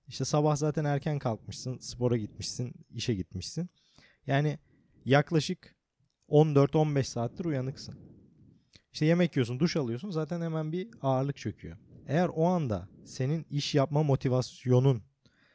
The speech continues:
na, motivasyonuna ihtiyacın varsa sen orada ayvayı yedin. Çünkü o motivasyon sen dünyanın en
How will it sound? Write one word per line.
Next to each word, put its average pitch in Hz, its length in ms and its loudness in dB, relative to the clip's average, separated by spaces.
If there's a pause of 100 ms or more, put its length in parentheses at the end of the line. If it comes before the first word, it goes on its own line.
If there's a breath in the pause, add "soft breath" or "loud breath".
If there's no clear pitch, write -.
(1120)
na, 127 280 0 (180)
motivasyonuna 110 1120 2
ihtiyacın 113 640 -2
varsa 175 420 -6 (580)
sen 175 240 -2
orada 170 340 0
ayvayı 147 400 0
yedin. 127 280 0
Çünkü 139 220 -6
o 147 100 -2
motivasyon 156 460 -2
sen 143 220 -4
dünyanın 147 340 -2
en 165 220 -2